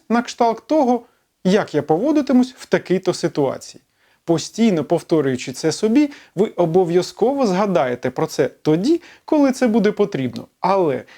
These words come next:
якщо ми нічого такого не робили і не збираємось, то в моменті також є деякі прийоми,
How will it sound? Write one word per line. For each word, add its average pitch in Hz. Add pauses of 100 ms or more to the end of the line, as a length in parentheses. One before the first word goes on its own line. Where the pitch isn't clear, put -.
(140)
якщо 170
ми 151
нічого 160
такого 156
не 185
робили 233
і 185
не 190
збираємось, 143 (160)
то 208
в 196
моменті 214
також 202
є 143
деякі 143
прийоми, 294